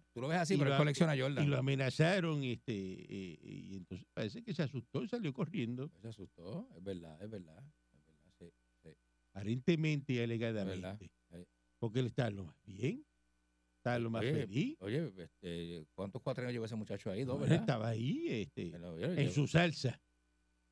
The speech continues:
Speaker 1: Y de
Speaker 2: Y
Speaker 1: momento
Speaker 2: todo
Speaker 1: que
Speaker 2: el mundo
Speaker 1: salga así
Speaker 2: loco con
Speaker 1: corriendo.
Speaker 2: Paquito, y
Speaker 1: Ajá.
Speaker 2: Paquito pa' aquí, Paquito pa' allá. Y
Speaker 1: Ujú.
Speaker 2: de momento, Paquito, eh, eh, eh,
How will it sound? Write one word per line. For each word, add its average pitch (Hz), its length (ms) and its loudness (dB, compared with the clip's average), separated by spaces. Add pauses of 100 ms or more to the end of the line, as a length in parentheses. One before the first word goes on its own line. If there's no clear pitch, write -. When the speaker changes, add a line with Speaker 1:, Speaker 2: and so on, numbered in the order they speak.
(140)
Speaker 1:
Y 110 100 -4
de 107 100 0
Speaker 2:
Y - 20 0
Speaker 1:
momento 95 380 0
Speaker 2:
todo 165 100 4
Speaker 1:
que 165 60 2
Speaker 2:
el 170 40 2
mundo 165 40 6
Speaker 1:
salga 165 160 6
así 147 100 6
Speaker 2:
loco 165 140 4
con 160 100 2
Speaker 1:
corriendo. 117 240 4
Speaker 2:
Paquito, 240 580 2
y 151 40 -2
Speaker 1:
Ajá. 139 140 2
Speaker 2:
Paquito 175 320 0
pa' 127 100 0
aquí, 262 340 -4
Paquito 147 440 -8
pa' 120 120 -10
allá. 120 200 -10 (180)
Y 98 60 -6
Speaker 1:
Ujú. 110 840 2
Speaker 2:
de 117 100 0
momento, 123 720 -2 (100)
Paquito, 147 580 0
eh, 113 120 0
eh, - 80 -8
eh, 147 460 -8